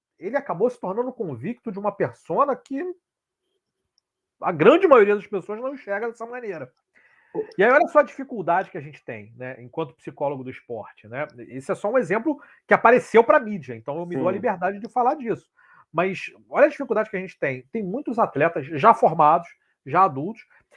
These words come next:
Speaker 1: que desenvolvem a, as suas personas a partir de convicções pessoais que nem sempre conseguem encontrar parâmetro na sociedade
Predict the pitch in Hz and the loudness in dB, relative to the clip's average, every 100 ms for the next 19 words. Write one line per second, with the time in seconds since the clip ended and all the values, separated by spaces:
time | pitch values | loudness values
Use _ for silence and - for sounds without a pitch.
0 | _ 208 226 240 233 156 240 294 185 139 | _ -8 -6 -4 -2 6 10 10 8 -10
1 | 117 - 139 131 - 185 - 143 - 175 | -12 -10 -6 -4 -2 -4 -2 -4 -2 -2
2 | 262 196 190 165 139 196 185 165 165 165 | 0 0 0 -2 -4 -12 -10 -10 -8 -8
3 | - 143 - 175 254 - 196 233 - 220 | -6 -8 -4 -2 -2 -4 -12 -12 -8 -8
4 | 240 262 _ _ _ _ _ - 240 240 | -6 -12 _ _ _ _ _ -6 -2 -2
5 | - 214 254 247 240 220 208 - 196 - | 2 4 4 0 -6 -2 -2 4 4 6
6 | 175 180 262 254 247 180 160 160 165 190 | 6 6 4 0 -2 -4 -4 -6 -2 -2
7 | - - 214 165 233 | -2 -4 -2 2 2